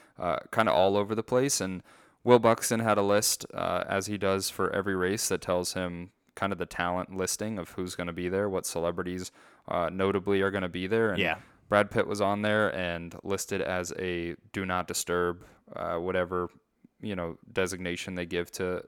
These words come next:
Speaker 1: to an individual that doesn't wanna be interviewed. And, uh, after the race, decided to tweet out a notice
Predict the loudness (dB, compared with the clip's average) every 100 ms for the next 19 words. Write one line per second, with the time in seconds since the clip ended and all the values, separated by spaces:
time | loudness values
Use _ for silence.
0 | -10 -8 -6 -4 -2 -2 -2 -2 -2 -4
1 | -4 -6 -6 -6 -6 -4 -4 -4 -4 -4
2 | -6 -8 -14 -20 -20 _ _ -6 -2 0
3 | 4 2 2 0 4 4 2 -2 0 2
4 | 2 2 -6 -6 -4 -4 -8 _ _ _
5 | _ _ _ _ -2 4 6 6 6 2
6 | -2 0 0 0 -2 -4